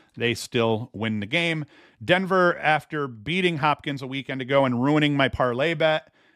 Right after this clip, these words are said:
uh, had, like, a seven-game parlay that the only one I got wrong was the Denver Hopkins game. They roll. Air Force, uh, let's see here.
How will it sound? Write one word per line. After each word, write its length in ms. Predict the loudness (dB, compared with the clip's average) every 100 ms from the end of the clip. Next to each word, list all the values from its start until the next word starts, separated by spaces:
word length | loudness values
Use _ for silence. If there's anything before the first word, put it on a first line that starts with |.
| -6
uh, 140 | 0
had, 180 | 0 2
like, 120 | 0
a 60 | 0
seven-game 560 | 2 2 2 0 -2
parlay 400 | 0 2 2 0
that 120 | -2
the 100 | -4
only 140 | -4 -2
one 120 | -2
I 60 | 2
got 200 | 0 2
wrong 280 | 2 2 0
was 140 | -2
the 100 | -2
Denver 460 | 0 0 2 0 0 _ _
Hopkins 460 | -2 0 0 -6 -6
game. 360 | -6 -6 -8 -12 _ _ _ _ _ _ -8
They 180 | 0 2
roll. 460 | 4 6 4 2 _ _ _
Air 140 | -4 -2
Force, 500 | 2 2 2 -4 -4
uh, 220 | 0 2
let's 160 | 0 -2
see 220 | -4 0
here. 320 | 2 0 -2